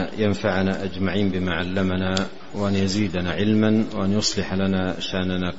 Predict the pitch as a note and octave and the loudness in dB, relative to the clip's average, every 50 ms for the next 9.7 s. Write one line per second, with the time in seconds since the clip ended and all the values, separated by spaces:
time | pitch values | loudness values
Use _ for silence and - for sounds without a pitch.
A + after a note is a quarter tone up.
0 | - - G#2 G2+ G2 F#2+ F2+ E2+ E2 F#2 F2+ F#2+ G2 F#2+ F#2+ F#2 F2+ F2 - - | -4 -4 -2 0 0 0 -2 -2 -2 -4 -2 -2 -2 0 0 0 0 -2 -4 -4
1 | - G2+ F#2+ F#2+ F#2 F#2 F2+ E2 F2+ F2+ F2+ F2 E2+ - - G#2+ G2 - - G2 | -4 -2 0 2 2 0 0 -2 -2 -2 -2 -4 -4 -4 -4 -4 -2 0 0 2
2 | F#2+ G2 G2 G2 G2 - - - - F#2+ F2 - G2 F#2+ - - F2+ E2+ G2 G#2+ | 2 2 2 2 0 -2 -4 -6 -6 -6 -4 -4 -6 -6 -4 -4 0 2 4 4
3 | A2 A2 A#2+ B2 - - - - - - - - - - - - - - - - | 6 4 4 2 0 -6 -12 -12 -12 -12 -12 -14 -14 -14 -14 -14 -14 -14 -14 -14
4 | - - - - - G#2 G#2 A2 G#2+ G#2 F#2 - - G2+ G2 G2+ G2 G2+ G#2 G#2 | -14 -14 -12 -2 0 2 4 4 4 4 2 0 0 0 2 2 4 4 4 4
5 | G#2 G#2 G#2+ A#2 A2 A2 G#2 G2+ G2+ F#2+ F#2+ F#2+ F#2+ F2+ F#2 F#2 F2 G#2 G#2 G#2 | 4 2 2 0 0 0 2 2 4 4 4 4 4 2 2 2 4 4 4 4
6 | G#2 G#2 G#2 G#2 G2+ - - - - - - - - - - - - - - - | 4 4 4 2 0 -2 -8 -12 -12 -12 -12 -12 -12 -12 -14 -12 -14 -14 -12 -12
7 | - - - - G#2 G#2 G#2 G#2 G2 G2 F#2+ G2 - - G2+ G2 F#2+ G2+ G#2+ G#2+ | -12 -12 -4 0 2 4 4 6 4 4 4 2 2 2 2 4 4 4 4 2
8 | - - G#2+ G#2 G#2 G#2+ A2 G#2+ A2 - - A2 G2+ G2 G2 G2+ G#2+ G2+ F#2+ - | 2 2 2 4 4 6 4 4 4 2 2 2 4 4 4 4 4 2 2 0
9 | F#2+ F#2+ G#2 G#2+ G#2 G#2 G2+ G2+ G2+ G#2 G#2 G#2 A2 G#2+ | 0 2 4 4 4 6 6 6 4 4 4 4 2 0